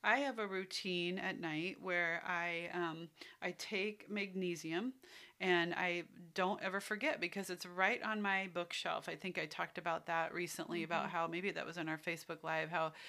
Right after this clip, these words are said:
Speaker 1: you know, if you're really neat and tidy and put everything away, that might be hindering you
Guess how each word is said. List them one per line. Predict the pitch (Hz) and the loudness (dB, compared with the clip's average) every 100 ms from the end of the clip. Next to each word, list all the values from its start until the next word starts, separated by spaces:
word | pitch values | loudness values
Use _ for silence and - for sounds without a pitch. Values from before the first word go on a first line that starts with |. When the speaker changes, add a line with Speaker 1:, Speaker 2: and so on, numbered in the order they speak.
| - - - | -14 -12 0
Speaker 1:
you | 190 | 4
know, | 180 | 6
if | 170 190 226 | 6 2 2
you're | 220 196 175 | 4 4 0
really | 180 208 220 | 0 4 6
neat | 202 208 | 6 4
and | 196 | 2
tidy | 208 202 202 | 4 4 4
and | 190 185 | 2 2
put | 220 | 4
everything | 220 208 214 202 | 4 4 2 0
away, | 185 180 180 202 294 302 - - - | 0 2 4 4 2 0 -10 -12 2
that | 190 | 6
might | 202 294 | 8 6
be | 285 | 6
hindering | 254 269 320 262 | 4 4 6 6
you | 202 | 6